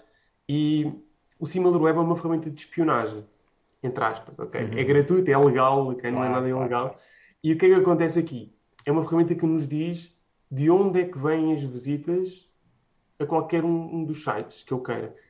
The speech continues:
Speaker 1: Desde que o site tenha mais de cinco mil visitas, eu sei de onde é que vêm as visitas.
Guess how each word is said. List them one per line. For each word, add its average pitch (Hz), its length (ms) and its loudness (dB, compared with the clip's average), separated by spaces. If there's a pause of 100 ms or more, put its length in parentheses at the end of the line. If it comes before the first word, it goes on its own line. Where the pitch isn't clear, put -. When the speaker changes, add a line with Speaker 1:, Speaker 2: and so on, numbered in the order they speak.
(160)
Speaker 1:
Desde 190 320 2
que 185 120 -6
o 175 60 -2
site 151 240 -2
tenha 156 160 2
mais 156 180 2
de - 80 -6
cinco 185 180 -2
mil 185 140 4
visitas, 196 500 -6
eu 165 120 0
sei 180 300 -2
de 147 160 -2
onde 202 300 2
é 185 60 0
que 185 160 -8
vêm 156 320 -2
as 139 80 -6
visitas. 117 580 -12